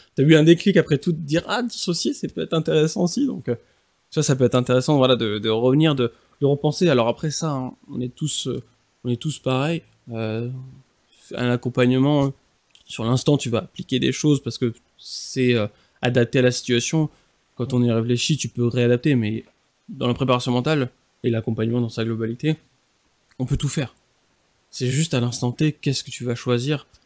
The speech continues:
et comment tu, la personne va réagir. Parce que là, tu vois, on, on dit dissocier, mais il y a des gens, la dissociation, euh,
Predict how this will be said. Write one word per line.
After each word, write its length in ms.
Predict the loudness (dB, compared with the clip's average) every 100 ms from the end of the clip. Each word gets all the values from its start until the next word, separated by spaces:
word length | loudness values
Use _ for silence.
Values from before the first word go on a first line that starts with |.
| _ _
et 360 | -6 -4 -4 -6 _ _ -2
comment 240 | 2 2
tu, 260 | 0 -2 -4 -10 -2
la 100 | 0
personne 260 | 2 2 4
va 240 | 4 4
réagir. 360 | 4 4 2 -2
Parce 140 | -4
que 80 | -2
là, 140 | -2
tu 100 | -2
vois, 80 | -2
on, 120 | -2 -6 _ _ -10
on 80 | -6
dit 160 | -2 -2
dissocier, 400 | -4 -6 -2 -2
mais 100 | -2
il 20 |
y 40 | -2
a 20 |
des 120 | -2
gens, 260 | -2 -2 -4
la 140 | -8
dissociation, 720 | -10 -10 -10 -12 -6 -2
euh, 40 | -2